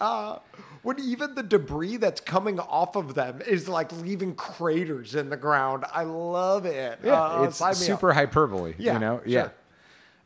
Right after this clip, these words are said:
Speaker 2: Uh, Sir Kay's horse he took in haste. So Ewain takes his horse, much like, uh, what happened to Colgr-, uh, Colgrevance, if you
Speaker 1: Sure.
Speaker 2: remember, and presented it to the king full courteously.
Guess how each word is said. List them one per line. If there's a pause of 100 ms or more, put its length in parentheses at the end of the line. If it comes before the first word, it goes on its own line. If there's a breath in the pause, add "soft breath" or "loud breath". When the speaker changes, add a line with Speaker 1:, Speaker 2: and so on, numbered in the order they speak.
Speaker 2:
Uh,
Sir
Kay's
horse
he
took
in
haste.
So (360)
Ewain
takes
his
horse,
much
like,
uh,
what
happened
to
Colgr-,
uh,
Colgrevance,
if
you
Speaker 1:
Sure.
Speaker 2:
remember, (420 loud breath)
and
presented
it
to
the
king
full
courteously.